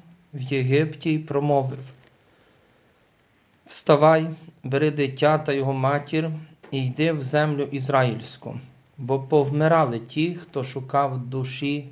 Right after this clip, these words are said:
дитяти». І той, вставши, взяв дитя і матір його та й пішов до ізраїльської землі. Та, почувши, що в Юдеї замість свого батька Ірода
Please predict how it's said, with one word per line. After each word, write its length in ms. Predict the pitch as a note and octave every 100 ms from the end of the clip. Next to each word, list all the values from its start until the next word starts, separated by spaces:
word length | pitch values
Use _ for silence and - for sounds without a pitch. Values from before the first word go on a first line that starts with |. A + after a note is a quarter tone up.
| -
дитяти». 760 | B2 C3+ C3 B2 A2+ - - B2+ - _ _ _ _ _ _ _ _ _ _ _ -
І 100 | D#3
той, 200 | G3 G3
вставши, 720 | - - D#3+ D#3+ - D#3 D3+ C3 - D#3
взяв 340 | B2+ C#3+ D3 C3+
дитя 520 | B2+ - C3+ C#3 C#3+ - - _ _ _ _ _ _ _ - - -
і 100 | A#2
матір 500 | A2+ B2+ C#3 C#3+ C3+
його 540 | B2+ B2 C3+ C3+ C3+ - - - _ _ -
та 100 | C3+
й 80 | C3
пішов 640 | C3 C3 - D#3+ E3+ D#3+ - - _ -
до 220 | A#2+ C#3
ізраїльської 880 | C#3+ B2+ B2+ B2 B2+ A#2+ - B2+ B2
землі. 440 | A#2+ A#2+ A2+ G#2+ F#2+ - - - - - - - - _ _ -
Та, 120 | C3+
почувши, 540 | C3 C#3 F#3 F#3+ F3 D#3
що 240 | - D#3+
в 120 | C#3
Юдеї 500 | D3 C#3+ D#3+ D#3+ C#3
замість 680 | C3 C#3+ C#3+ C3+ C3 - -
свого 380 | - D3 C#3 C3+
батька 540 | C3 C#3+ - - A#2+
Ірода 560 | D3 D3 C#3 B2+ B2